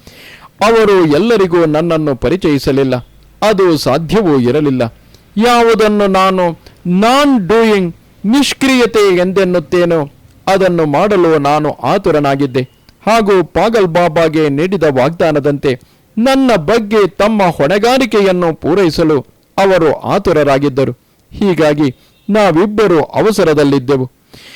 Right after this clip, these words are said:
ತಮ್ಮ ಎಲ್ಲ ಸಂಬಂಧಗಳು ನನಗೆ ಉಪಲಬ್ಧವಿರುವಂತೆ ಅವರು ಬಯಸಿದಷ್ಟು ಮಾಡಲು ಅವರಿಗೆ ಆಗಲಿಲ್ಲ. ಇದಲ್ಲದೆ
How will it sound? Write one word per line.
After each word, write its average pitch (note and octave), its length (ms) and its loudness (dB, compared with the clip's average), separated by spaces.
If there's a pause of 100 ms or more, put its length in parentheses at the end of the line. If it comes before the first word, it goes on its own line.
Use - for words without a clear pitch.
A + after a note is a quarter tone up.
(260)
ತಮ್ಮ B3+ 260 2 (160)
ಎಲ್ಲ B3 280 2
ಸಂಬಂಧಗಳು F3 920 0 (240)
ನನಗೆ G#3 420 2
ಉಪಲಬ್ಧವಿರುವಂತೆ G3+ 1160 0 (360)
ಅವರು F3+ 300 2
ಬಯಸಿದಷ್ಟು E3+ 800 0
ಮಾಡಲು C#3+ 500 0
ಅವರಿಗೆ C3+ 680 -2
ಆಗಲಿಲ್ಲ. B2 560 -2 (540)
ಇದಲ್ಲದೆ E3 520 2